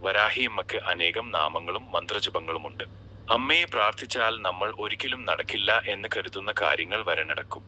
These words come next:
വിളിക്കേണ്ട രീതിയിൽ മനമുരുകി പ്രാർത്ഥിച്ചാൽ നിങ്ങളുടെ ഏത് ആഗ്രഹവും നിമിഷനേരം കൊണ്ട് അമ്മ നടത്തിത്തരും. അങ്ങനെയുള്ള ഒരു കാര്യസിദ്ധി മന്ത്രമാണ് ഞാൻ നിങ്ങൾക്ക് പരിചയപ്പെടുത്തുന്നത്.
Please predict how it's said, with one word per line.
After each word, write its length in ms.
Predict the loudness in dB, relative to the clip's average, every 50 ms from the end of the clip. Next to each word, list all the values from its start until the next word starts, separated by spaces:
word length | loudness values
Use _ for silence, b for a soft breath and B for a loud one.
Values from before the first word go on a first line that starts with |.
| -12 -8
വിളിക്കേണ്ട 440 | -2 -2 0 0 2 2 2 2 2
രീതിയിൽ 520 | 0 0 0 0 0 0 0 0 0 0 0
മനമുരുകി 540 | 0 0 0 0 0 -2 -4 -4 -4 -4
പ്രാർത്ഥിച്ചാൽ 720 | -4 0 2 2 2 2 0 -4 -4 0 2 2 2 2 0
നിങ്ങളുടെ 400 | -4 -6 -6 -6 -4 -2 -2 -2
ഏത് 400 | -2 0 2 2 2 0 -2 -4 -2
ആഗ്രഹവും 680 | 0 0 0 0 0 -4 -4 -4 -4 -4 -6 -6 -8 -12
നിമിഷനേരം 640 | -12 0 4 4 4 4 4 2 2 2 2 -2
കൊണ്ട് 220 | -4 -8 -6 -4 -4 -2 -2
അമ്മ 240 | -2 -4 -2 -2 -2
നടത്തിത്തരും. 600 | -2 -2 -2 -4 -6 -10 -6 -4 -4 -4 -6 -10 -14 -18 -18 -18 -18 -18 -12 -2 0
അങ്ങനെയുള്ള 600 | 0 2 2 2 4 4 4 4 2 2 0 0 0
ഒരു 240 | 0 -2 -4 -4 -2 0
കാര്യസിദ്ധി 600 | 2 2 2 2 0 -4 -6 -8 -10 -8 -8 -6
മന്ത്രമാണ് 680 | -2 -2 -2 -2 0 -2 -2 0 2 2 2 0 0 -4 -6 -8 -14 -18 -16 -16 -6
ഞാൻ 340 | 0 4 4 4 4 2 -2
നിങ്ങൾക്ക് 400 | -6 -4 -2 -4 -4 -4 -6 -6
പരിചയപ്പെടുത്തുന്നത്. 960 | -4 -4 -4 -2 -2 -2 -4 -2 -4 -6 -6 -6 -8 -6 -6 -6 -8 -8